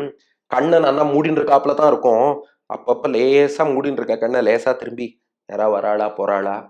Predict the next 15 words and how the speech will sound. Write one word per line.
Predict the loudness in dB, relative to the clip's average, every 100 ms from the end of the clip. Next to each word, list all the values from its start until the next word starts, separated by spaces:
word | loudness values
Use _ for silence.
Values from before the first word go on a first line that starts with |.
| _ _ _
கம்ப்ளைண்ட் | -10 -8 -4 -4 -4
பண்றதுக்கு | -8 -10 -4
யாரா | 0 2
நம்ம | 0 -4
அதுக்கு | -6 -6 -8
வந்துட்டாளா, | -4 0 0 0 -4 -8 _ _
நம்ம | -2 2
அம்மாவை | 2 2 2 2
யார் | 2 2
யாரெல்லாம் | 2 2 2 2 0
வந்து | -4
பாக்குறா, | -6 -2 -2 0 -4 -12 _
நாம | -4 0
ஒரு | 2 2
வீட்டுல | 0 -2